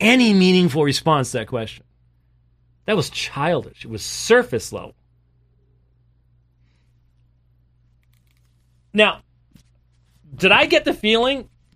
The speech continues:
that he had read any of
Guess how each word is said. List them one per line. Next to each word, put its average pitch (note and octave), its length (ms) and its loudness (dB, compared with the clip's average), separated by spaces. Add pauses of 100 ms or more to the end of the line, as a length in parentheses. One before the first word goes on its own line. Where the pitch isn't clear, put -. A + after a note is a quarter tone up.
(340)
that E3 400 0 (1040)
he D#3+ 220 0
had C#3 260 0 (340)
read C3+ 300 0
any D3 320 0
of B2 340 -4